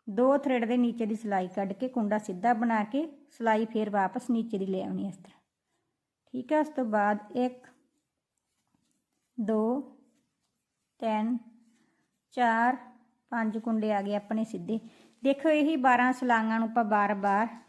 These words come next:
ਜਿਹੜਾ ਰਿਪੀਟ ਕਰਨਾ ਹੈ ਤੇ ਇੱਕ ਬਹੁਤ ਹੀ ਸੋਹਣਾ ਡਿਜ਼ਾਈਨ ਬਣਦਾ ਜਾਂਦਾ। ਕਿਸੇ ਵੀ ਪ੍ਰੋਜੈਕਟ 'ਤੇ ਤੁਸੀਂ ਇਸ ਨੂੰ ਅਪਲਾਈ ਕਰ ਸਕਦੇ ਹੋ, ਦੇਖੋ,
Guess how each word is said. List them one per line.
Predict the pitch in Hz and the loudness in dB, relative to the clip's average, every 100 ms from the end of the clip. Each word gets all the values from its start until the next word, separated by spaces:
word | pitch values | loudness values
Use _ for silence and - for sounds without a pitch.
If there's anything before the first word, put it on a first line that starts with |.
| _ _ _ _ _ _ _ - | _ _ _ _ _ _ _ -6
ਜਿਹੜਾ | 226 247 | 0 2
ਰਿਪੀਟ | 262 262 240 226 | 2 0 -2 -2
ਕਰਨਾ | 226 202 202 240 | 0 0 2 0
ਹੈ | |
ਤੇ | 247 254 | 0 -2
ਇੱਕ | 254 | -2
ਬਹੁਤ | 214 240 254 294 294 | -2 2 4 4 0
ਹੀ | 262 | -2
ਸੋਹਣਾ | 262 - 240 247 285 | -2 -2 0 2 2
ਡਿਜ਼ਾਈਨ | 254 214 214 214 240 | 2 0 0 0 -2
ਬਣਦਾ | 214 190 180 202 | -2 -2 -2 -2
ਜਾਂਦਾ। | 240 254 | 0 0
ਕਿਸੇ | 277 277 277 294 302 294 | -2 -2 -2 0 2 2
ਵੀ | 269 | 0
ਪ੍ਰੋਜੈਕਟ | 302 269 208 202 208 202 | -2 -4 -2 -4 -4 -6
'ਤੇ | 208 226 | -6 -6
ਤੁਸੀਂ | 226 226 208 | -6 -4 -6
ਇਸ | 196 | -4
ਨੂੰ | 208 202 | -4 -4
ਅਪਲਾਈ | 196 190 185 | -2 -2 -2
ਕਰ | 190 196 170 | -4 -4 -4
ਸਕਦੇ | - 196 202 | -6 -8 -4
ਹੋ, | 233 | -4
ਦੇਖੋ, | 196 - - | -4 -8 -18